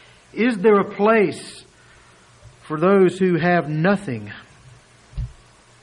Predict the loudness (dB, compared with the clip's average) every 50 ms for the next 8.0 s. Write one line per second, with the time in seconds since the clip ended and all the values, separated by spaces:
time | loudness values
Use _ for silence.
0 | _ _ _ _ _ _ _ _ _ _ _ _ _ _ _ _ _ _ _ _
1 | _ _ _ _ _ _ _ _ _ _ _ -6 -2 0 2 4 4 2 2 0
2 | 0 0 2 2 2 0 0 -2 -6 -10 -18 -20 -20 -20 _ _ _ -8 -2 0
3 | 4 4 4 4 4 2 0 0 0 0 2 2 2 0 0 0 0 2 2 2
4 | 2 2 0 0 -2 -2 0 0 0 0 0 -2 -6 -2 2 2 2 4 4 4
5 | 4 4 6 4 4 2 2 0 -2 -4 -6 -6 -4 -4 -2 -2 -4 -6 -10 -16
6 | -20 -20 _ _ -20 -20 _ _ _ _ _ _ _ _ _ _ _ _ _ -18
7 | -12 -8 -4 -2 0 2 2 4 4 4 4 4 4 2 2 -2 -6 -10 -10